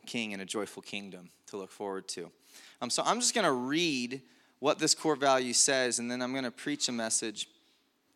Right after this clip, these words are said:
on joy and the place, uh, the significant place I believe it should have within the Christian life.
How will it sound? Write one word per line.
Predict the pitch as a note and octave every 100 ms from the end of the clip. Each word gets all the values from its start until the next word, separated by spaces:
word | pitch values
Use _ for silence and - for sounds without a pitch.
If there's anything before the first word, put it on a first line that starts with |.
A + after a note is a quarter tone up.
| - -
on | B2 B2
joy | G#2 A#2 A#2+ G2+ G2
and | G#2+ A2
the |
place, | - - C3+ B2+ G#2 - - - - - -
uh, | A2
the | G#2
significant | - D3+ F3 F3 D#3+ B2
place | - A#2 -
I | A#2+ B2
believe | A#2+ A2+ A#2 F2+
it |
should | - G#2
have | F#2+ A#2+ A2+ G2+
within | G2+ A2 G2+
the | G2
Christian | - G#2+ - F2+
life. | F2+ F#2+ F#2 -